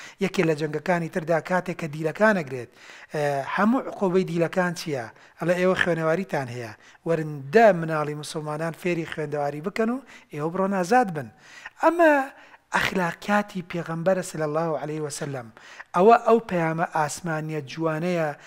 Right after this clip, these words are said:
کە هەموو مرۆڤایەتی پێویستی پێیەتی، کە ئێستا، ئە، برایانی حەرەکەی حەماس و سەرجەم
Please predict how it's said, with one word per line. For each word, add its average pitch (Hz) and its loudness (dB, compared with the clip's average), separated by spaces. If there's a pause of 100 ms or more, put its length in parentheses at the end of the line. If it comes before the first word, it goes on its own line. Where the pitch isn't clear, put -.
(200)
کە - -6
هەموو 196 4
مرۆڤایەتی 143 -2
پێویستی 139 -10
پێیەتی، 139 -6
کە 156 -4
ئێستا، 180 2 (520)
ئە، 139 -2
برایانی 165 2
حەرەکەی 156 -4
حەماس 156 -4
و 156 -10
سەرجەم 156 -6